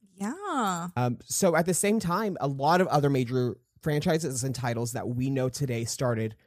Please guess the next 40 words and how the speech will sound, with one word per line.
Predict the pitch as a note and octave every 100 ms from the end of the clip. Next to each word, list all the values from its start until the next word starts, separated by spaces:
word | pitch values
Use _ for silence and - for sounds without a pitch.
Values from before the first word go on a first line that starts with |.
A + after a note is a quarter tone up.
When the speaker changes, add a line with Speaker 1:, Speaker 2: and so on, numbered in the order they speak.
| _ _ -
Speaker 2:
all | C#3 D#3+
as | D3 -
platformers. | C3+ - F#2+ C#2 - A#2 - _ _ _
Um, | C3 C3
that | C#3 C#3
includes | C3 - C3 A#2+
Mega | B2 A#2
Man. | D3+ F#3 B3+ D#4+ _ _ -
That | C3 C3
includes | B2+ C#3 A2+ G2
Speaker 1:
Oh, |
yeah. | A#2
Speaker 2:
Metroid. | A#2 C3 - F3+ G3+ B3+ - _ _ _ _
Um, | - A#2+ F#3+
Speaker 1:
Oh, | D#3
Speaker 2:
ob- | C3
Speaker 1:
yeah. | E3+ E3 _ _ _ _
Speaker 2:
and | C#3
then, | C#3 C#3 C3+
like, | C3 A#2 - - _ _ _ -
those | C3 D3 E3 D3
games | C3 C3 C3 C3
started | - C3+ C3 A#2+
to | B2+ C3 B2 A#2 - _
mix | C3+ D#3+ F#3 -
the | -
genre | E3 C3+ D#3 A#2 D#2 G#2+ _ _
a | -
little | B2+ C3
bit | C#3+ B2+
differently | - - B2+
than | A#2+ A#2
a |
Speaker 1:
Yeah. | A2
Speaker 2:
lot | A2+
of | A2
the | B2
other | G#2+ G#2+
games. | G2 D2+ A#2+
So | C3+ B2